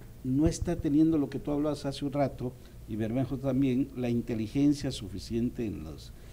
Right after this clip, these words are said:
en los medios policíacos para ir investigando, para ir, eh, dando seguimiento a demandas, a ciertas cosas que ya la gente no la hace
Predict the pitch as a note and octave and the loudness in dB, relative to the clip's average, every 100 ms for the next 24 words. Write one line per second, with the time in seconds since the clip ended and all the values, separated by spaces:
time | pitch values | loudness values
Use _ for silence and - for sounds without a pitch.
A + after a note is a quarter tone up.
0 | - - E2 E2 D2+ - - F2 G#2+ A2+ | -16 -10 -6 -6 -6 -10 -8 -4 -2 -2
1 | G#2+ - E2 - G2 D#2+ - - - - | -6 -8 -8 -6 -6 -6 -10 -14 -16 -16
2 | - - - - G#2 A2+ C3+ E3 C3+ G#2+ | -16 -16 -8 -2 0 2 2 4 4 2
3 | G2 - G2+ A2 A#2 A#2+ A#2 G#2+ A2 C3 | -2 -6 0 2 2 0 -2 -2 0 4
4 | D3 C#3 - - A2 G2+ F#2+ - A#2+ C3+ | 4 2 -4 -6 -4 -4 -4 -2 4 6
5 | C3 - A2 G#2 A#2 B2+ B2+ A#2 F#2+ G2 | 4 2 0 2 4 4 2 -2 -2 -2
6 | A2 B2+ C3 B2 - - - - - G#2+ | 0 2 2 0 -2 -6 -10 -14 -10 -6
7 | - D3 D3+ - C3+ C3+ C#3 - C3+ F3+ | -2 -2 -4 -4 -4 -4 -6 -4 -2 -2
8 | C#3 D#3 E3 - D3+ C3 C3+ D3 D#3 D3 | 0 -2 -2 -2 -2 0 2 2 2 0
9 | D#3 E3 - - | -2 -2 -4 -8